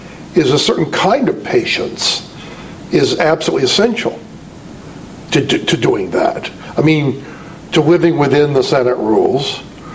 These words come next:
um, to waiting until exactly the right moment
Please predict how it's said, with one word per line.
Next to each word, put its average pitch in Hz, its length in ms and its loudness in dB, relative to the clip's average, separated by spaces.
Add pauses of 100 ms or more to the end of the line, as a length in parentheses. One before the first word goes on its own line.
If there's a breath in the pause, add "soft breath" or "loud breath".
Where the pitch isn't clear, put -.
(500 loud breath)
um, 123 800 4
to 160 100 2
waiting 156 520 4
until 139 420 2
exactly 139 580 4
the 120 100 6
right 110 280 4
moment 113 380 2